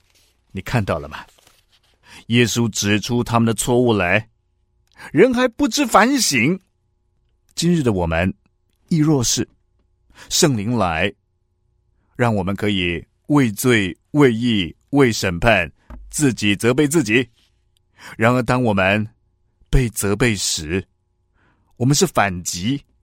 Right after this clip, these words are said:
我们是反驳，还是谦卑说：“主啊，谢谢你，我错了，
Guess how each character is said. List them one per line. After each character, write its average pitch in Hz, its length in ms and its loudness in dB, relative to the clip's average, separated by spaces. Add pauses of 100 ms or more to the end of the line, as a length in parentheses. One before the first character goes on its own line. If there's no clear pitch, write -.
(540)
我 147 60 0
们 190 120 4
是 233 100 -2
反 95 480 -2
驳， 101 400 0 (720)
还 98 140 -6
是 131 100 -6
谦 107 320 -2
卑 98 180 0
说 85 340 -4 (180)
：“主 98 180 -6
啊， 80 300 -4
谢 - 180 -2
谢 117 160 2
你， 82 160 -6 (500)
我 98 160 -2
错 101 300 -2
了， - 160 -12